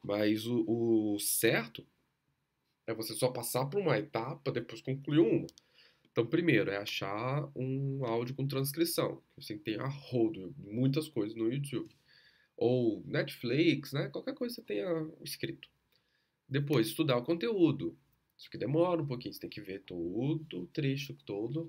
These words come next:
coisa do shadowing que você vai ver. E eu sugiro que vocês peguem um vídeo aí de, no máximo, gente, no máximo aí, de, de dois a cinco minutos, tá bom? Não precisa mais do que isso.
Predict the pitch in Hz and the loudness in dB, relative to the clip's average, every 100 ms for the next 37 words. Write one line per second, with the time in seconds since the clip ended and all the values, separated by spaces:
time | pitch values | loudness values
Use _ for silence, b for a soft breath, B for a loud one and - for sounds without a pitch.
0 | - 131 120 120 117 - 104 98 95 95 | -6 -8 -6 -8 -10 -10 -12 -12 -14 -20
1 | - - 98 92 92 - - 87 90 143 | -16 -10 -8 -8 -12 -14 -12 -8 -2 -2
2 | 139 - B B B B B - 220 269 | -4 -14 B B B B B -2 0 2
3 | - 175 135 185 160 113 - 143 - 135 | 2 2 2 2 0 -2 -4 -4 -2 -2
4 | 127 110 104 101 - 107 135 143 277 143 | -2 -4 -10 -14 -8 -4 -2 -4 -4 -2
5 | 139 160 139 - - 98 90 - 90 - | -2 0 0 0 -4 -8 -12 -16 -18 -16
6 | 220 185 131 131 - 113 104 98 113 - | -10 -4 -2 -2 -6 -12 -12 -8 -8 -8
7 | b b b b _ - - 131 - - | b b b b _ -18 -10 -10 -12 -12
8 | - 151 139 120 165 254 277 247 240 - | -6 -4 -4 2 4 4 2 -2 -2 -2
9 | - - 202 247 254 - 185 214 202 180 | -2 0 0 -2 -2 -6 -6 -6 -2 0
10 | 190 190 143 - 104 87 - - _ - | 0 0 -4 -6 -6 -6 -12 -20 _ -20
11 | _ _ 101 131 180 160 180 220 226 - | _ _ -6 -4 -4 -6 -8 -8 -6 -4
12 | - 214 240 262 233 196 208 247 247 254 | -4 -2 -2 -4 -4 -2 -2 -2 -4 -6
13 | 262 247 156 156 143 - - | -4 -2 0 0 -2 -8 -14